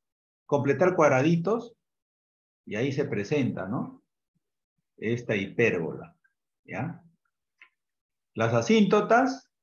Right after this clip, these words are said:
¿no? Inmediatamente, ahí reconocemos,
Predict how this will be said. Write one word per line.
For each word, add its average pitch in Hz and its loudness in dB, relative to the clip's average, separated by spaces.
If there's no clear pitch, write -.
¿no? 220 -10
Inmediatamente, 151 -2
ahí 107 -6
reconocemos, 143 -4